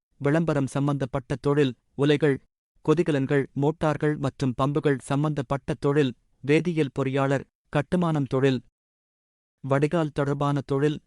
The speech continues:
காப்பீடு தொழில், சுகாதாரத் தொழில், இராணுவம், நீதிபதி, அஞ்சல் துறை, விரைத்தூதர் சேவை தொழில், சிறை அதிகாரி என்று சொல்லலாம். கேட்டை நட்சத்திரத்தில் பிறந்த பலர்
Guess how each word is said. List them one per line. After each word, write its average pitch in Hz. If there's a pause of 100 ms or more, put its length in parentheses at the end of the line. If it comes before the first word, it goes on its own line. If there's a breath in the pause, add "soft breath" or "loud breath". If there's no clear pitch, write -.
காப்பீடு 151
தொழில், 139 (280)
சுகாதாரத் 165
தொழில், 139 (400)
இராணுவம், 143 (280)
நீதிபதி, 143 (360)
அஞ்சல் 139
துறை, 139 (380)
விரைத்தூதர் 151
சேவை 139
தொழில், 135 (140)
சிறை 160
அதிகாரி 135
என்று 127
சொல்லலாம். 131 (120)
கேட்டை 147
நட்சத்திரத்தில் 131
பிறந்த 139
பலர் 135